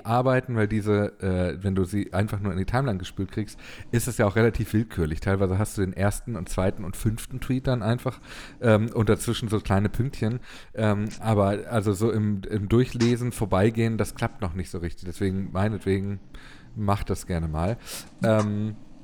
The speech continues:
ich finde die Art und Weise, wie hier einfach so, äh, rum, rumgemodelt wird, weil in dem Moment, wo er auf diesen Tweet natürlich antwortet,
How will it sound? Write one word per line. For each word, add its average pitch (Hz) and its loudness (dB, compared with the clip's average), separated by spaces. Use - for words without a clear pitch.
ich - -2
finde 123 2
die 101 2
Art 110 4
und 104 0
Weise, 104 4
wie 95 0
hier 104 4
einfach 95 0
so, 92 2
äh, 92 -2
rum, 98 -2
rumgemodelt 98 0
wird, 95 2
weil 98 4
in 95 2
dem 104 4
Moment, 107 0
wo 107 6
er 107 2
auf 95 -4
diesen 123 0
Tweet 120 0
natürlich 107 -2
antwortet, 98 0